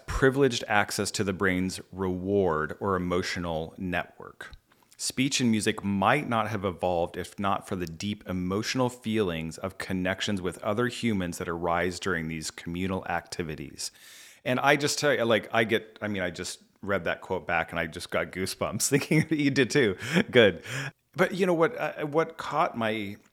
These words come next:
interest here is the distinction of communal activities and, and how there's an interdependence here between the listening brain, our individual biological sonic fingerprints, the context.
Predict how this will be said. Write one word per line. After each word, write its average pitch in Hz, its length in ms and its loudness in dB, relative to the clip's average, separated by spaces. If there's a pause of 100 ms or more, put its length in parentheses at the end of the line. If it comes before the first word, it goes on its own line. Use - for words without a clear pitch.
(120)
interest 147 360 0
here 92 240 2
is 95 320 -6
the 107 100 -2
distinction 104 560 0
of - 160 -6
communal 101 600 0
activities - 880 -6 (280)
and, 117 140 2
and 117 200 0
how 147 320 4
there's 123 260 4
an 104 200 -2
interdependence 113 1000 -2
here 76 600 -8 (140)
between 98 360 -2
the 85 120 -4
listening 104 460 0
brain, 95 460 0
our 87 260 -4
individual 98 1080 0
biological 90 1000 2
sonic 95 480 -2
fingerprints, 90 1040 -4
the 92 100 -4
context. - 1120 0